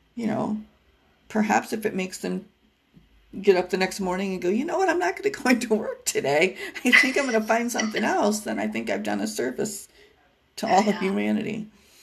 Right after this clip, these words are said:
Speaker 1: <sighs> I tell ya.
Speaker 2: Yeah, it's interesting.
Speaker 1: It is. Have you ever done telemarketing, Pat?
Speaker 2: No, I have
Speaker 1: In your
Speaker 2: not.
Speaker 1: life?
Speaker 2: <laughs> No,
Speaker 1: Oh.
Speaker 2: luckily,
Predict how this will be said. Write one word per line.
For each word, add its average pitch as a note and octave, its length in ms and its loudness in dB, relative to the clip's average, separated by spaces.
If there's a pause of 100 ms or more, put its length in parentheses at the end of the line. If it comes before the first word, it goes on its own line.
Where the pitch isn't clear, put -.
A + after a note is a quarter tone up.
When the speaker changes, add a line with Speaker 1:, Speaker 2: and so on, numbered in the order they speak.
(1160)
Speaker 1:
<sighs> - 0 -
I - 1300 -4
tell - 280 -6
ya. - 180 0 (1120)
Speaker 2:
Yeah, - 480 -8
it's - 240 -8
interesting. - 640 -8 (1160)
Speaker 1:
It A3 160 6
is. - 500 -2 (600)
Have G#3+ 140 4
you B3+ 100 2
ever C#4+ 180 0
done B3 260 2
telemarketing, A#3+ 800 -2
Pat? B3+ 400 -4 (680)
Speaker 2:
No, G3+ 260 6
I D#3+ 160 4
have F3 320 -2
Speaker 1:
In G3 140 0
your G3+ 120 2
Speaker 2:
not. F#3 80 0
Speaker 1:
life? G3+ 480 0
Speaker 2:
<laughs> - 40 -2 (880)
No, E3 360 0
Speaker 1:
Oh. - 60 -12
Speaker 2:
luckily, D#3+ 680 -4